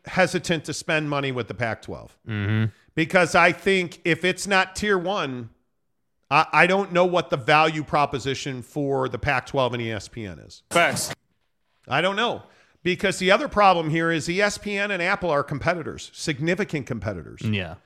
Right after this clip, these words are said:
Speaker 1: Especially in the sports space. Apple's trying to become a sports player,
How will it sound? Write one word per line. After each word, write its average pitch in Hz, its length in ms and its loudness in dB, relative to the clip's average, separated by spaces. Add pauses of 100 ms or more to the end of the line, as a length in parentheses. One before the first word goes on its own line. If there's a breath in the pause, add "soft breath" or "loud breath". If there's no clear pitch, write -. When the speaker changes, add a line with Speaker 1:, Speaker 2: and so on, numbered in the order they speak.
(320)
Speaker 1:
Especially 185 680 2
in 180 100 0
the 175 80 0
sports 175 400 -2
space. 123 380 -6
Apple's 156 480 2
trying 175 380 0
to 151 60 -8
become 165 280 -2
a 143 40 -2
sports - 380 -6
player, 101 420 -2